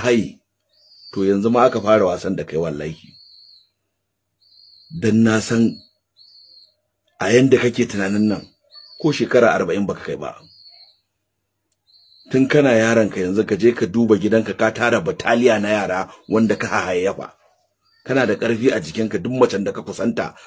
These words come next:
za ta haihu. To idan kai kana tunanin kanka,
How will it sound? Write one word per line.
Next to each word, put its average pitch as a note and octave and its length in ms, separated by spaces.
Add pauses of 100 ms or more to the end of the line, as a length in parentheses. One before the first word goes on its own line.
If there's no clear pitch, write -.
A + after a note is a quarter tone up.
(160)
za A#2 160
ta G#2 100
haihu. F2+ 300 (2500)
To - 100
idan C#3+ 240
kai F3+ 160
kana F3+ 260
tunanin A#2+ 460
kanka, A#2+ 560